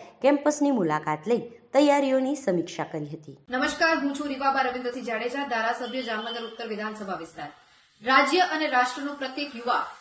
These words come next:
Speaker 2: પોતાના શિક્ષણ, કૌશલ્ય અને સામર્થ્યના આધારે રોજગારી મેળવી પોતાના અને પોતાના પરિવારજનોના જીવનને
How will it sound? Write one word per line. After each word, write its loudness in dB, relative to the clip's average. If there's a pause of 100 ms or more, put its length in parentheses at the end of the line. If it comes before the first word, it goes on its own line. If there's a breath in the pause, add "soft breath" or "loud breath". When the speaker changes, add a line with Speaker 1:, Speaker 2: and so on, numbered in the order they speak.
Speaker 2:
પોતાના -2
શિક્ષણ, -4 (140)
કૌશલ્ય -2
અને -4
સામર્થ્યના 4
આધારે 0 (500 loud breath)
રોજગારી 2
મેળવી -2 (200)
પોતાના 2
અને 0
પોતાના -2 (100)
પરિવારજનોના 0
જીવનને -2